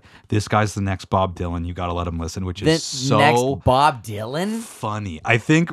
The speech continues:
Speaker 1: wh-, how this reads is the uncle said that to the dad to, like, let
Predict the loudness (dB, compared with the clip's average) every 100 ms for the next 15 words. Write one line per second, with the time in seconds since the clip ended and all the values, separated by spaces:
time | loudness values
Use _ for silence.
0 | -4 -6 0 2 4 0 0 0 0 -2
1 | -2 -2 0 0 0 -4 -2 -2 -2 -4
2 | -4 -6 -4 -4 -6 -6 -6 -6 -8 -10
3 | -10 -10